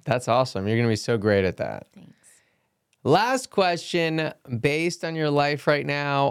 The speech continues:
Speaker 1: all the people you've interacted with, all the
Speaker 2: Mm-hmm.
Speaker 1: different projects you've booked, the things you've learned along the way,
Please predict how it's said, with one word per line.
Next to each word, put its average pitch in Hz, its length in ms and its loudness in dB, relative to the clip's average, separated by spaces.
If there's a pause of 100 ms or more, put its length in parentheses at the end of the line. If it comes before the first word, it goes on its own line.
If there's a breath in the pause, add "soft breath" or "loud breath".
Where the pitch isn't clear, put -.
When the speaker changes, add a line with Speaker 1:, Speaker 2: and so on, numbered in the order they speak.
Speaker 1:
all 180 200 4
the 180 140 0
people 214 460 0
you've 185 180 2
interacted 170 600 0
with, 160 200 0
all 170 160 6
the 165 100 2
Speaker 2:
Mm-hmm. 165 60 -4
Speaker 1:
different 151 320 -2
projects 147 560 0
you've 131 280 -2
booked, - 540 -2 (340)
the 101 100 -6
things 131 380 -2
you've 113 160 0
learned 110 280 2
along 104 300 2
the 98 100 0
way, 98 460 2